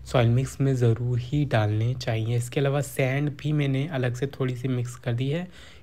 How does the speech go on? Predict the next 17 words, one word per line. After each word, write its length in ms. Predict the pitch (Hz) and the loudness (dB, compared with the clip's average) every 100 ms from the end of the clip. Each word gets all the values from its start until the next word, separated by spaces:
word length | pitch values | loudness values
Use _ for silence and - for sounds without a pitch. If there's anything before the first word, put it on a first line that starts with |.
| - | -4
क्योंकि 220 | 170 165 | -2 2
मेरी 280 | 180 165 170 | 2 2 0
सॉइल 540 | - - - 151 151 | -4 -12 -2 0 2
जो 140 | 156 151 | 0 0
है 80 | 170 | 0
वो 100 | 156 | -2
पहले 380 | 143 131 127 135 | 0 0 0 -2
से 160 | - | -2
ही 160 | 131 156 | -2 -4
सैंडी 440 | - 135 131 139 | -2 -2 0 -2
थी। 320 | 139 151 151 147 - _ - | -4 -4 -4 -6 -14 _ -2
और 80 | 131 | -2
ड्रैगन 500 | 110 131 135 135 175 | 2 4 4 4 -2
फ्रूट 360 | 165 165 147 147 | 0 2 2 0
की 120 | - | 4
जब 140 | 143 143 | 6 6
मैंने 180 | 147 | 4